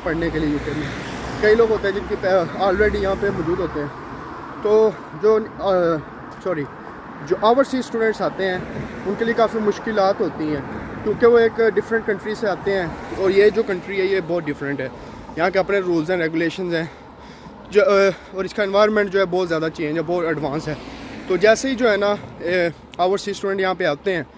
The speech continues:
तो उनके लिए बहुत मुश्किल हो जाता है कि उनको कोई पता नहीं होता कि train कौन सी लेनी है, tram कौन सी लेनी है, हमने taxi करनी है, क्या करना है, क्या नहीं करना।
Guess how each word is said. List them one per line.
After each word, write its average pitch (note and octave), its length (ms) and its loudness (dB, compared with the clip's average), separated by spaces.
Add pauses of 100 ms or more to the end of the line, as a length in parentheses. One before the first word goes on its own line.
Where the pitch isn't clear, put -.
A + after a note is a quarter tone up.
(400)
तो E3+ 180 2
उनके F#3 200 0
लिए G3 100 4
बहुत F#3+ 200 0
मुश्किल F#3+ 280 -4
हो E3 120 4
जाता C#3+ 240 -2
है C#3 80 2 (400)
कि C#3+ 220 0 (440)
उनको F3 180 -4
कोई G3 220 6
पता F#3+ 240 0
नहीं G#3 120 2
होता F3+ 200 2
कि F3+ 240 -2
train F3 320 -4
कौन F#3+ 180 -4
सी F#3+ 140 -10
लेनी F3 320 -6
है, E3 140 -4 (580)
tram F#3 240 2
कौन G3 180 -2
सी G3+ 120 -8
लेनी F3+ 340 -2
है, F3 160 -2 (400)
हमने E3 200 -4
taxi F3 340 -6
करनी E3 360 -2
है, D#3+ 60 -2
क्या F#3 200 -2
करना D#3+ 300 -4
है, E3 80 -4 (480)
क्या F#3 180 4
नहीं F#3+ 120 -2
करना। C#3 380 -4